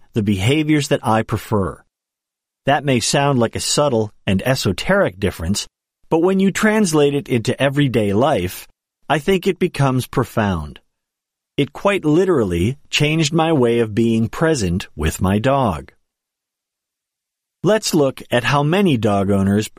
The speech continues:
approach bringing a new dog into their homes. They seem to look at their precocious new pup as a cute, fluffy harbinger of chaos, chock full of behaviors that need to be stopped.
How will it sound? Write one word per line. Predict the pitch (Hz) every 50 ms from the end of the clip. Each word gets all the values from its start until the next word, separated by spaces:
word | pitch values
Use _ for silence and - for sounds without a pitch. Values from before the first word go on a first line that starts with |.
| _
approach | - - - - 160 160 165 151 -
bringing | - 113 147 165 170 170 165 160 -
a | 123 117
new | 110 120 147 175 180
dog | 156 143 - 135 135 131 131 127
into | 120 - 120 117 113 123 113
their | 110 113 110 104
homes. | 107 110 98 90 85 76 76 80 - - - _ _ _ _ _ _ _ _ _ _ _ _ _ -
They | 147 160
seem | 160 - - 226 226 226 220 202
to | - 185
look | 160 151 160 170 160 -
at | 170 147
their | - 151 131 123
precocious | - - 113 - - 151 151 156 147 - 151 139 -
new | 113 123 143 170 160
pup | - 127 117 113 107 - - - - _ -
as | 113 107 113
a | 107
cute, | - - - - 208 214 185 - - - - _ _
fluffy | _ - - 151 151 139 - 147 143 135
harbinger | 117 - 143 147 151 151 147 160 151 139 139 147 147 143
of | 131 -
chaos, | - 147 135 127 110 98 87 78 71 - - - - _ _ _ _ _ _ _ _ _
chock | - - 156 147 160 160 -
full | - - 160 147 147
of | 127 107 107
behaviors | 117 107 95 113 131 143 143 135 143 147 143 135
that | 131 120 110
need | 107 110 123 139 147 139
to | - 151
be | 139 147 147
stopped. | 139 - - - 131 113 101 87 71 - - - -